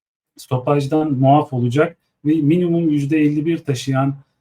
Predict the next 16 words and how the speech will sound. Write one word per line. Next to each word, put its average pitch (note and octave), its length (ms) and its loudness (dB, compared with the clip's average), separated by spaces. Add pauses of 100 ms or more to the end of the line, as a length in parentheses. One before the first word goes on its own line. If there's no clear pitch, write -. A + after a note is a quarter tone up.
(200)
e, B2+ 360 -4 (500)
değişken C#3+ 520 2
fonlar B2+ 540 -2 (340)
ve, G3 260 -2 (140)
e, D3 300 2
daha F#3 280 0
düşük - 300 -10
riskli E3 520 -6 (360)
ve, D#3 280 0 (120)
e, C#3 280 0 (220)
hisse E3 240 -10
senedi D3+ 360 0
pozisyonunu D#3 1000 -2
nette D#3+ 380 -2
taşımayan, D#3+ 640 -4 (440)
e, C#3 220 0